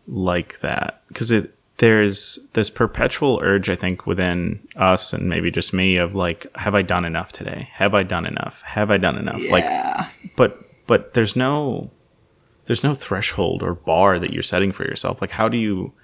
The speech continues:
Speaker 1: how do you ever know if you did enough? Like, "Oh, I got through my, my checklist today.
Speaker 2: Yes.
Speaker 1: That was enough."
Speaker 2: Yes.
Speaker 1: But was it enough? I don't know.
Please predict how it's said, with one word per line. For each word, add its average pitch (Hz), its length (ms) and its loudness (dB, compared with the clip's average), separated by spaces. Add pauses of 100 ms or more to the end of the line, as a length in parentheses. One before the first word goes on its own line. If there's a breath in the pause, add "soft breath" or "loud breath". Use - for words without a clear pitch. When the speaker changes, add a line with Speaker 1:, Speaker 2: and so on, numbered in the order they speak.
(160 soft breath)
Speaker 1:
how 117 120 0
do 123 40 4
you 120 80 6
ever 107 140 2
know 95 180 4
if - 140 -4
you 90 80 -2
did 87 220 -4
enough? - 440 -6
Like, 98 260 -2
"Oh, 110 120 4
I 95 100 4
got 95 220 -2
through 101 80 2
my, 90 160 0 (140)
my 95 180 -2
checklist - 440 -4
today. - 300 -8 (240 loud breath)
Speaker 2:
Yes. - 300 0
Speaker 1:
That 95 140 2
was 90 120 -2
enough." - 400 -12 (120)
Speaker 2:
Yes. - 180 2
Speaker 1:
But 220 40 6
was 180 120 2
it 190 100 2
enough? 277 380 -4 (240)
I - 100 2
don't - 140 -2
know. 196 260 -2